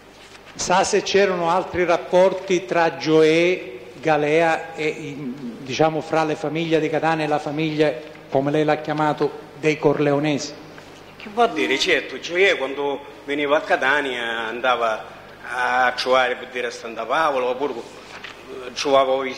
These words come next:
Speaker 2: rappresentante che era più libero, perché una persona magari è là da tanti, viene un poco male, veniva a Catania a portare le, le novità, le cose di, di, di, di Palermo.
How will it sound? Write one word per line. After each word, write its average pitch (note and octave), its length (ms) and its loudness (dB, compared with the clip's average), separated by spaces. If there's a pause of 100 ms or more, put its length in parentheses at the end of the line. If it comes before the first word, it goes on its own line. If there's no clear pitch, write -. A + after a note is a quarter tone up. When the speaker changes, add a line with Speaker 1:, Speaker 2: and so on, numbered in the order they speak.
(100)
Speaker 2:
rappresentante C3 720 -2
che B2 80 -4
era B2+ 140 2
più B2 180 -10
libero, B2 420 -2
perché A#2+ 200 -8
una C3 200 0
persona C3 340 -4
magari C3 300 -2
è C3+ 60 0
là C3 140 -2
da C3+ 120 -4
tanti, C3+ 400 -4 (280)
viene C3+ 180 0
un B2+ 100 -4
poco A#2+ 240 2
male, C#3+ 380 0 (400)
veniva F#3+ 320 2
a C3+ 60 2
Catania D3 500 0
a - 20 -10
portare C#3+ 500 -2
le, C#3 300 -4
le C#3 120 -2
novità, C#3 480 0
le B2+ 160 -4
cose C3+ 380 -2
di, A#2+ 300 -12 (680)
di, B2 460 0
di, B2 280 -2
di B2 80 -2
Palermo. B2+ 640 0